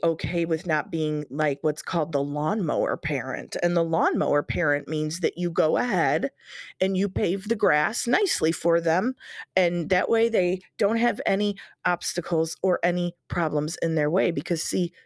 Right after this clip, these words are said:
they've had enough problems. But that doesn't toughen up their legs. That doesn't toughen up their muscles.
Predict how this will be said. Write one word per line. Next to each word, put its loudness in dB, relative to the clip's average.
they've -2
had 0
enough -2
problems. -6
But -2
that 0
doesn't -2
toughen -2
up -2
their 4
legs. 2
That 0
doesn't 0
toughen -2
up -2
their 0
muscles. -2